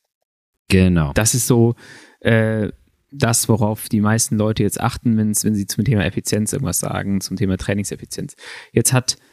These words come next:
Speaker 2: äh, der gute Kollege Inigo San Millán, ähm, nochmal einen leicht anderen Ansatz.
Speaker 1: Ja, er geht sehr stark darauf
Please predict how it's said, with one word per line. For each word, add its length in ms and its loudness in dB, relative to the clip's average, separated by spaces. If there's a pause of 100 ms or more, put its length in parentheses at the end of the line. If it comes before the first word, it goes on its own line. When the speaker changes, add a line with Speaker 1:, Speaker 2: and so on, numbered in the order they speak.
(280)
Speaker 2:
äh, 560 0
der 180 0
gute 260 0
Kollege 540 2
Inigo 360 2
San 300 0
Millán, 400 0 (400)
ähm, 500 -4 (460)
nochmal 360 2
einen 80 2
leicht 340 -4
anderen 480 0
Ansatz. 640 -8 (720)
Speaker 1:
Ja, 240 2
er 280 -4
geht 420 -6
sehr 320 -2
stark 460 -4
darauf 500 -4